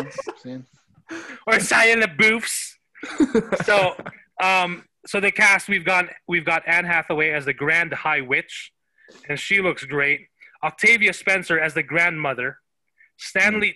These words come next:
Speaker 1: Hmm.
Speaker 2: Tucci as Mister Stringer, who works at the hotel. And then we've got Morgana Robinson as Missus Jenkins. Jazir Bruno as the young kid,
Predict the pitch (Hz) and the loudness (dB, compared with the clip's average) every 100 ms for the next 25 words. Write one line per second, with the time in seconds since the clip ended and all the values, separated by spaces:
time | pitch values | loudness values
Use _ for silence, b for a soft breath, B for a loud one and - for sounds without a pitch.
0 | - 214 202 185 165 - 160 135 170 185 | -2 -2 -2 -2 -2 -2 -4 -2 -2 -2
1 | - 160 - 175 151 160 190 _ _ _ | -4 -6 -4 -2 -2 -2 -6 _ _ _
2 | - 160 160 151 156 147 147 139 147 143 | -6 0 0 -2 -4 -2 -2 -2 -4 -4
3 | 156 _ b b b b b 160 151 156 | -8 _ b b b b b -4 -2 -2
4 | 156 147 156 156 151 143 175 190 180 160 | -2 -2 -2 -2 -4 0 2 2 0 0
5 | 165 160 - 147 139 123 165 165 147 123 | 0 -2 -4 -4 -4 -4 -6 -6 -10 -4
6 | 139 123 143 151 - - _ _ _ _ | -4 -2 -6 -6 -12 -20 _ _ _ _
7 | - 135 165 143 202 214 156 202 180 151 | -10 -4 -4 0 2 2 2 2 2 0
8 | 151 156 151 139 165 175 - 175 | 0 -2 -2 -2 -2 -2 0 0